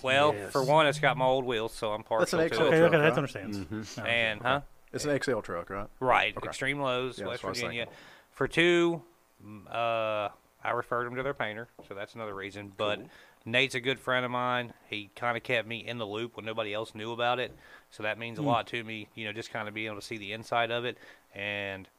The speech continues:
Speaker 1: honestly, it's
Speaker 2: It is,
Speaker 1: from
Speaker 2: it,
Speaker 1: what it
Speaker 2: it's sharp.
Speaker 1: was, I seen the truck prior, and it kinda went through hands. It was rough. He built a
Speaker 3: What Tacoma
Speaker 1: very
Speaker 3: was that before?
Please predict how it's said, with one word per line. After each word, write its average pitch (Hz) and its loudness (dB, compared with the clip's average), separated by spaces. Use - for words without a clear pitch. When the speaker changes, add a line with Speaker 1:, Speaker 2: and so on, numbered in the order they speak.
Speaker 1:
honestly, 107 -6
it's 95 -10
Speaker 2:
It 147 0
is, 135 -2
Speaker 1:
from 160 6
Speaker 2:
it, 143 4
Speaker 1:
what 170 10
it 160 2
Speaker 2:
it's 131 0
sharp. 143 6
Speaker 1:
was, 160 4
I 120 4
seen 151 -6
the 120 -4
truck 139 0
prior, 143 2
and 101 -6
it 104 -6
kinda 131 -2
went 123 -6
through 131 -4
hands. 135 0
It 113 -8
was 98 -12
rough. - -6
He 120 -6
built 110 -4
a 104 -8
Speaker 3:
What 101 2
Tacoma 160 0
Speaker 1:
very 113 2
Speaker 3:
was 131 -2
that 92 -6
before? 92 -12